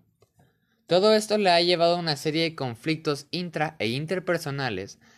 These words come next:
hasta el punto donde los cómics sacan nuevas historias sobre ella.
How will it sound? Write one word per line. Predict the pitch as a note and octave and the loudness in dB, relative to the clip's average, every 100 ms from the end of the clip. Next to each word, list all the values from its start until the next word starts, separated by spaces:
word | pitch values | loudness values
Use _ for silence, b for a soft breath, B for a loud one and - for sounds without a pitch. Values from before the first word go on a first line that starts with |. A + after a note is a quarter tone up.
| b | b
hasta | C#3+ D3+ | -2 0
el | D#3 | -2
punto | E3 G#3 G#3+ | 0 -2 0
donde | G#3+ F3+ D#3 | -2 0 0
los | C3 A2 | 0 -4
cómics | - E3 E3+ D#3+ | -2 -2 -2 -4
sacan | F3 E3 E3+ D#3+ | -4 -2 -2 0
nuevas | E3 E3+ | 0 0
historias | D#3 C3 C3+ C3 B2+ | -2 -2 0 0 -2
sobre | B2+ B2+ C3+ | -4 0 2
ella. | C#3 A#2+ | 2 -4